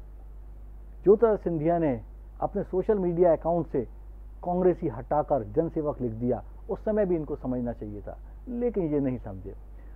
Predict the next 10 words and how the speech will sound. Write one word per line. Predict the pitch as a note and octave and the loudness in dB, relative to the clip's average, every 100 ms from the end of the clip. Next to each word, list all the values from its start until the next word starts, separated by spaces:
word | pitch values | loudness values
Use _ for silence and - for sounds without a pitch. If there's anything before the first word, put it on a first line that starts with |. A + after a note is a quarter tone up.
| - | -8
और | F3 | -4
मजे | D3+ C3+ F3 F#3+ | 0 4 6 4
की | D3+ | 2
बात | A#2+ D3 - - | 0 0 0 -6
तो | B2 | -4
ये | B2+ G3 | 4 6
है | D#3+ A#2+ - - - - - | 4 2 -6 -16 -16 -16 -6
कि | F#3 - | -4 2
अब | F#3+ E3 | 2 4
भी | D#3 A#2+ | 4 2